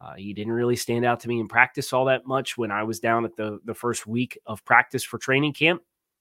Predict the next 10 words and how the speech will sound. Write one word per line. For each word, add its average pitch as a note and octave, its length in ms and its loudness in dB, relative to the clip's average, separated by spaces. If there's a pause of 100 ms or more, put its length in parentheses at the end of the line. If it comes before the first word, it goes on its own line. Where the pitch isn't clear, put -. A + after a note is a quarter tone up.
(840)
And, A#2+ 760 2
um, A#2+ 580 2 (1500)
I G#2+ 80 -4
think B2+ 180 0
what, B2 260 4
what A#2+ 300 0
you're A#2 320 2 (800)
looking F3 540 8
for D3 260 2
now F3 480 6